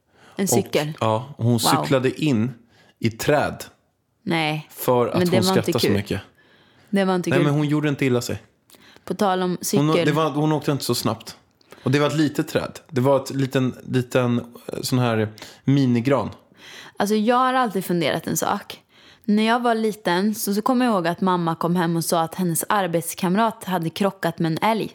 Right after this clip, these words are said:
Speaker 1: när han cyklade. <laughs> Hur fan går det till?
Speaker 2: Nej, men det låter som att båda är blinda. Eller, det där måste vara en lögn.
Speaker 1: Det var inte ens kul. Alltså, det där gjorde nog jätteont.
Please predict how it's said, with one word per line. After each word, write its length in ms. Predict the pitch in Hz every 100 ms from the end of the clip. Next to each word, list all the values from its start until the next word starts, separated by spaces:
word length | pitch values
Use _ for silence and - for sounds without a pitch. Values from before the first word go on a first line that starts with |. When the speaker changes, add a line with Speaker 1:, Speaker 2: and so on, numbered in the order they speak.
| -
Speaker 1:
när 100 | 170
han 100 | 165
cyklade. 480 | - - - 196 - - _ _ -
<laughs> 460 | - - - -
Hur 80 | -
fan 360 | - - 196 180
går 80 | 185
det 180 | -
till? 260 | - - 175 - - _ - -
Speaker 2:
Nej, 100 | - - - -
men 120 | -
det 60 | 95
låter 220 | 107 104
som 120 | 104
att 120 | 104 101
båda 240 | 110 104
är 40 |
blinda. 440 | 123 110 104 120 104 - - - - - - - - - - - _ - -
Eller, 260 | 127 151
det 300 | 147 - -
där 60 | 151
måste 220 | 143 -
vara 100 | 120
en 60 | 107
lögn. 180 | 104 139
Speaker 1:
Det 100 | 208
var 120 | 220
inte 140 | 240
ens 160 | 185 160
kul. 400 | - 240 214 151
Alltså, 220 | 190 -
det 180 | 185 185
där 200 | 170 160
gjorde 300 | 185 220 208
nog 160 | 190 165
jätteont. 640 | 175 - - 220 - -